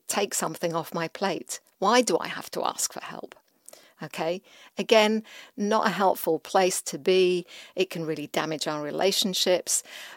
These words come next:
Most people are not aware of the workload that, um, we're carrying.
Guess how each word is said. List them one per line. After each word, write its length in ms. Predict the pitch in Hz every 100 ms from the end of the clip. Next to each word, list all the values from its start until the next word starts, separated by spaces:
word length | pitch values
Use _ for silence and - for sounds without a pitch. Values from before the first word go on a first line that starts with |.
| _
Most 300 | - 254 294
people 300 | - 285 254
are 80 | 220
not 260 | 196 214 220
aware 760 | - 190 180 175 160 151 160 -
of 420 | - 165 156 151 -
the 100 | 170
workload 680 | 185 170 - 165 160 - -
that, 360 | 170 180 - - -
um, 500 | - 165 156 156 151 - _ _ _
we're 260 | - 185 170
carrying. 520 | - 170 - - -